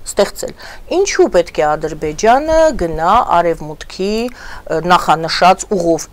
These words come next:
ինչ ավելի ծանրակշիռ բան է առաջարկում Արևմուտքը, որ նա կարող է գոնե ժամանակավորապես աչք փակել, չնայած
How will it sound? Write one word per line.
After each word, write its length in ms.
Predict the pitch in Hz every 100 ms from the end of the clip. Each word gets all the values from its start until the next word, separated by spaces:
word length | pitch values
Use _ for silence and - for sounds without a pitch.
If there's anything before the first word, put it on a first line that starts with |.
| 233
ինչ 240 | 262 285 - -
ավելի 500 | - 180 180 175 185
ծանրակշիռ 760 | 175 175 170 170 - 160 185 170
բան 280 | 160 156 156
է 120 | 160 -
առաջարկում 760 | 170 160 - 151 151 - 156
Արևմուտքը, 680 | 160 165 165 240 294 - 175
որ 220 | 175 233 247
նա 160 | 214
կարող 360 | 196 170 175 214
է 100 | 220
գոնե 340 | 170 196 269 247
ժամանակավորապես 1040 | 185 165 156 151 - 143 165 143 - 277 320 - - - - -
աչք 260 | 220 -
փակել, 300 | - 190 311 339
չնայած 280 | 220 233